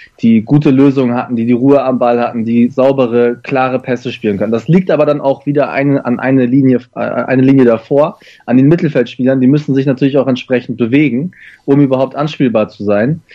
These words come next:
Und da sind ja auch immer beim, bei Gistol ja auch immer ständige Wechsel. Also ich meine, es ist ja, wir haben gerade über Armutszeugnis gesprochen. Wenn wir uns mal an die, an die Rückserie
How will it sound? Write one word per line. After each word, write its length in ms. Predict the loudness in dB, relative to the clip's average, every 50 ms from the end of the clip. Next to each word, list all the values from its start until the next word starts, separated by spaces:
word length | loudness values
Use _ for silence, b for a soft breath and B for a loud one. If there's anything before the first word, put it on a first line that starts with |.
| B B B B
Und 180 | -4 -2 -2
da 160 | -2 -2 -2
sind 160 | -2 -2 -2 -2
ja 140 | -2 -2
auch 160 | -2 -4 -4 -4
immer 240 | -4 -2 -2 0
beim, 260 | 0 0 -2 -2 -2 -2
bei 140 | -2 -2
Gistol 320 | 0 -2 -4 -2 0 0 2
ja 80 | 2
auch 160 | 2 0 0 0
immer 160 | 0 -2 -2
ständige 500 | -2 -2 -4 -2 0 0 0 0 0 0
Wechsel. 320 | -2 -2 -4 -6 -8 -8
Also 120 | -8 -8 -6
ich 80 | -4
meine, 320 | -2 0 0 0 -2 -4 b b b b _ _
es 180 | -12 -6 -4
ist 140 | -4 -2 0
ja, 240 | 0 0 0 0 -4 -8 -16
wir 240 | -16 -8 -4 -2 -2
haben 100 | -2 -2
gerade 220 | -2 -2 -2 0
über 180 | 0 -2 -2 -2
Armutszeugnis 680 | -2 -2 0 -2 -2 -2 -4 -6 -6 -6 -6 -8 -10
gesprochen. 500 | -10 -14 -8 -6 -4 -4 -4 -4 -6 -8 B B B B B _
Wenn 120 | 0 2
wir 140 | 2 2 2
uns 180 | 2 0 -2 -2
mal 160 | -2 -2 -2
an 180 | 0 0 0 0
die, 480 | 2 2 2 4 4 2 2 0 -2
an 200 | -2 0 0 2
die 100 | 2 2
Rückserie 1000 | 2 2 0 0 0 0 0 2 2 4 4 2 2 4 4 4 2 0 -2